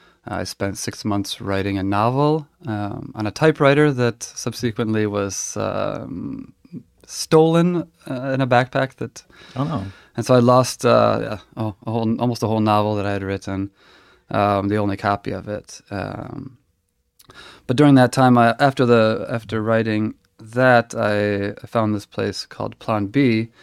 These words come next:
Speaker 1: uh, kind of a fluke, but, um, that's also another long story. And I ended up spending a lot of time there, um, sort of researching the possibility of doing a sitcom about a D I Y underground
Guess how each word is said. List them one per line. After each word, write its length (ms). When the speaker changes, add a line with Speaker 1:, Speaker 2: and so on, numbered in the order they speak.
Speaker 1:
uh, 440
kind 200
of 80
a 60
fluke, 640
but, 420
um, 800
that's 240
also 260
another 240
long 280
story. 580
And 120
I 80
ended 200
up 140
spending 400
a 60
lot 180
of 100
time 440
there, 640
um, 600
sort 180
of 120
researching 600
the 100
possibility 640
of 140
doing 260
a 40
sitcom 560
about 420
a 240
D 260
I 140
Y 340
underground 760